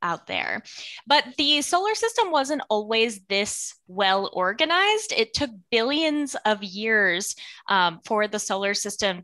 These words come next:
to end up like this. Um, it's about four and a half billion years old, a li-, like, between four and a half and four point six billion years old. That's the estimated age of our solar system. Um, and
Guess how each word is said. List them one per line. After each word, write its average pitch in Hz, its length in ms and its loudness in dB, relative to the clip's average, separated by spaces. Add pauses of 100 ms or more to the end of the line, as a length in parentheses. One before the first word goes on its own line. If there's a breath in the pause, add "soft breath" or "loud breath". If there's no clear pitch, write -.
(140)
to 180 340 -2 (100)
end 233 180 2
up 381 200 2
like 180 220 2
this. - 360 -6 (360 loud breath)
Um, 180 600 4 (800)
it's 233 120 0
about 262 300 4
four 302 220 6
and 339 100 6
a 359 40 4
half 277 520 0 (140)
billion 294 420 0
years 285 320 0
old, 240 300 2
a 247 40 2
li-, 214 240 -6
like, 202 220 -4 (240)
between 262 300 -2
four 294 340 4
and 285 80 4
a 285 40 2
half 247 360 2
and 226 160 -4
four 233 240 0
point 233 300 -4
six - 360 -4
billion 220 600 -2
years 202 400 -2
old. 190 320 0
That's 196 220 -4
the - 100 -8
estimated 190 540 -4
age 175 200 -2
of 190 120 -6
our 185 100 0
solar 190 320 -4
system. 185 480 -4 (380 loud breath)
Um, 208 340 4 (140)
and 262 420 4